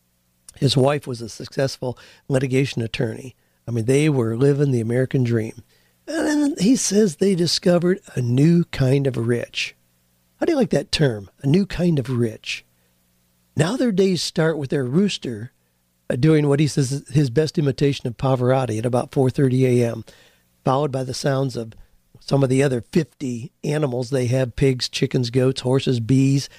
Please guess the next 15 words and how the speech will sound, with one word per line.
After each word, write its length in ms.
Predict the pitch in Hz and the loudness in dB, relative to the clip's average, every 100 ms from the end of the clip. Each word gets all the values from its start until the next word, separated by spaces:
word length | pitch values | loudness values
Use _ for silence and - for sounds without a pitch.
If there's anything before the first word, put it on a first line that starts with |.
| _ - | _ -4
cows, 440 | 143 127 135 135 | -2 2 0 0
dogs, 400 | 123 127 139 - | 0 0 0 -2
cats. 480 | - 131 135 - - _ _ _ _ _ _ | -2 0 -2 -6 -18 _ _ _ _ _ _
They, 120 | 147 156 | 0 0
they, 260 | 165 156 156 | -2 -2 -2
they 180 | 147 160 | 0 0
don't 180 | 165 | 2
use 180 | 165 147 | 0 0
air 160 | 143 - | 2 0
conditioning. 640 | - 139 117 113 - 123 | 0 0 0 -2 -2 -2
I 20 | 123 | 0
mean, 120 | 123 | 2
they 180 | 170 143 | 2 2
really 720 | 117 123 165 190 139 123 113 | 0 2 4 6 4 2 0
have, 240 | 135 127 | -2 -4